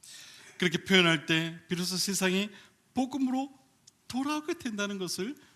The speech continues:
우리는 알아야 하는 거예요. 내가 하지 않으면 안 된다는 그런 사명감을 가져야 되는 거예요. 이것이 믿음이고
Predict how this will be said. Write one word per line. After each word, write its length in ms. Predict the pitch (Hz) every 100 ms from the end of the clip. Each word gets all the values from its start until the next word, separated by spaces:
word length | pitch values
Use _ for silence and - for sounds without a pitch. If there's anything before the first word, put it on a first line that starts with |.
| _
우리는 360 | 202 214 277 - - -
알아야 380 | - 226 254 262
하는 300 | 277 285 233
거예요. 140 | - 226 _ _ _ _ _ _ _ - - -
내가 260 | 165 185 190
하지 260 | 185 190
않으면 480 | 190 196 202 208 226
안 220 | 190 240
된다는 580 | 262 311 285 247 277 226 - - -
그런 340 | 247 247 247 - - _
사명감을 880 | - - - 170 170 151 135 131 139 - _ -
가져야 400 | - - 196 214
되는 280 | 208 285 285
거예요. 300 | - - - _ _ _ _ _ _ _ _ _ _ _ _
이것이 340 | 196 208 - 254
믿음이고 600 | 226 208 214 202 220